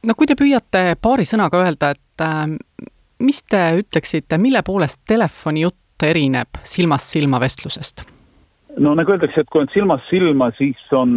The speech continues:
Speaker 2: nagu terve, tervet inimest on tuba täis, et, äh, <laughs> meil on võimalik teda näha, meil on võimalik tema kehakeelt, eks ole, jälgida, võib-olla tõlgendada. Et, et kõik see pool jääb ära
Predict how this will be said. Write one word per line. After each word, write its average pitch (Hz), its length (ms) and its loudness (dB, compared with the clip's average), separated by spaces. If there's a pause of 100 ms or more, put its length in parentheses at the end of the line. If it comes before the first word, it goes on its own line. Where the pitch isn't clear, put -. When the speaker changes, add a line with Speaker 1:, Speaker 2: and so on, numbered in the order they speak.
Speaker 2:
nagu 120 260 0
terve, 117 600 2
tervet 139 280 0
inimest 104 280 -2
on 92 120 -4
tuba 92 240 0
täis, 95 320 0
et, 95 360 -4
äh, 98 760 0
<laughs> 127 460 -16
meil 123 140 2
on 117 80 2
võimalik 117 200 0
teda 110 200 2
näha, 139 220 0 (100)
meil 113 200 0
on 107 120 -2
võimalik 107 240 -2
tema 101 200 -2
kehakeelt, 120 720 0
eks - 240 -10
ole, 104 200 2
jälgida, 113 480 0
võib-olla 95 400 0 (120)
tõlgendada. 107 680 0 (1000)
Et, 104 340 0
et - 200 -4
kõik 156 160 -4
see 147 100 0
pool 156 300 2
jääb 107 160 0
ära 185 280 2